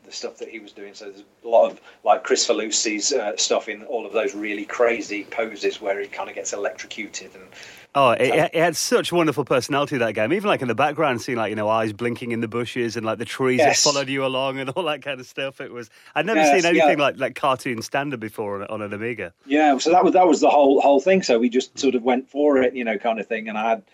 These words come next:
Speaker 1: uh, sort of Billy supervising me on how to, how to, how to improve, uh, improve the, the art. And one of the challenges actually from me doing the background stuff was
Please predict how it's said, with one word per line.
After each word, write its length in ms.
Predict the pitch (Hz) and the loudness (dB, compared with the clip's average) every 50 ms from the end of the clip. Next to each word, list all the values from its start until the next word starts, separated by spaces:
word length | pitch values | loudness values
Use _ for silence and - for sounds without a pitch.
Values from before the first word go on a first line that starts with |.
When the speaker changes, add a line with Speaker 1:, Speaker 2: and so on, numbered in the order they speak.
| _ _ _ _ _ | _ _ _ _ _
Speaker 1:
uh, 180 | - 117 113 113 | 2 4 4 4
sort 200 | 113 - 131 110 | 2 0 -2 -4
of 120 | 110 98 | -4 -2
Billy 240 | - 131 123 120 110 | 2 2 4 4 2
supervising 680 | - - 135 131 - 123 110 117 113 113 110 101 113 113 | 2 0 0 0 0 -2 -2 2 2 2 2 0 -2 -8
me 140 | 113 110 107 | -8 -8 -8
on 60 | 104 | -6
how 180 | 101 120 120 | -2 -2 -2
to, 220 | 110 - 117 107 - _ _ _ _ _ | 0 0 -4 -6 -6 _ _ _ _ _
how 180 | - 127 120 | 0 2 4
to, 200 | 117 113 110 - - | 6 6 4 4 2
how 140 | 113 123 120 | 0 0 0
to 120 | 110 113 107 | 0 -2 -4
improve, 460 | 107 104 - - 135 123 120 117 - | -6 -8 -4 0 2 2 2 2 4
uh, 260 | 120 113 110 113 113 | 4 4 4 4 2
improve 500 | 127 117 113 107 - 131 120 120 110 104 | 0 -2 -6 -8 -4 -2 -2 -2 -2 0
the, 260 | 117 113 110 110 101 - | 0 0 0 0 -2 -4
the 100 | 110 110 | -4 0
art. 260 | 113 110 110 110 - - - - - | 2 2 2 0 -2 -6 -14 -12 -4
And 80 | 160 | 0
one 140 | 165 180 180 | 4 4 6
of 60 | 165 | 6
the 60 | 156 139 | 4 4
challenges 400 | - - 151 139 135 123 117 135 | 2 2 2 2 2 2 4 4
actually 360 | 139 139 - - 135 127 113 | 2 2 2 0 0 0 0
from 400 | - - 139 127 127 123 120 123 _ | 0 -4 -6 -6 -6 -8 -14 -16 _
me 160 | 127 127 131 123 | -6 -4 -2 0
doing 220 | 113 123 117 117 | 0 -2 -2 -4
the 80 | 113 104 | -4 -2
background 420 | 147 156 - - 135 117 110 107 | -2 -2 0 0 0 0 0 -2
stuff 300 | - - 113 104 - - | -4 -8 -8 -8 -8 -8
was 260 | 120 113 113 113 - | -8 -6 -6 -6 -8